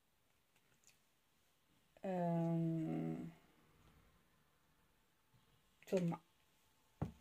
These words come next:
Summer Collection Air, una linea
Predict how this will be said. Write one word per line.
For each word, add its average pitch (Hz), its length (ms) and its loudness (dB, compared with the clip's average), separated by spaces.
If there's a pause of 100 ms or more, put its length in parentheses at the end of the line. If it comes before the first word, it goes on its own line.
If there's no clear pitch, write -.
(1600)
Summer 247 800 12
Collection 214 1200 10 (1400)
Air, 190 840 6 (1500)
una 220 380 6
linea 302 880 10